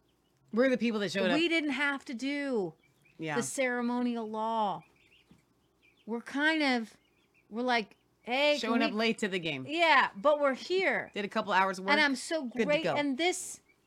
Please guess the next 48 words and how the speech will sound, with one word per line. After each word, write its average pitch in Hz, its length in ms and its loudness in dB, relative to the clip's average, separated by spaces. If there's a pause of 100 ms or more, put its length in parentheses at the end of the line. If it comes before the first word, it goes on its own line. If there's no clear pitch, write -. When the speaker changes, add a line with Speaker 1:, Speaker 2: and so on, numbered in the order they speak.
(720)
Speaker 2:
this 285 240 -10
is 285 60 -12
something 294 300 -4
for 269 80 -12
you 254 100 -8
to 233 40 -8
be 233 80 -8
grateful 208 380 -8
for. 117 260 -16 (1600)
I 240 280 -2
am 233 160 -4
so 269 260 -6
grateful 254 440 -8
for 208 140 -12
Jesus 170 640 -16 (480)
that 226 120 -6
we 247 120 -2
don't 247 200 -6
have 226 420 -4
to. 208 220 -6
How 196 140 -6
many 320 180 -6
laws 262 340 -2
are 269 100 -2
there? 262 220 -4
Like 208 140 -6
three 233 180 -8
hundred 233 180 -4
and 226 100 -6
something 226 400 -6
that 208 80 -6
you 208 60 -4
gotta 220 160 -4
keep? 226 320 -8
You 208 80 -10
Speaker 1:
It's 214 100 -2
Speaker 2:
gotta 185 80 -2
Speaker 1:
a - 60 -2
lot. 214 60 -2
Speaker 2:
memorize 220 260 0
'em? 220 60 -2
Speaker 1:
Yeah, 143 120 -4
I 139 60 -8
don't 139 160 -12
know. 127 160 -12 (160)
Speaker 2:
Um, 190 480 0 (240)
I'm 240 140 -2
grateful 262 640 -4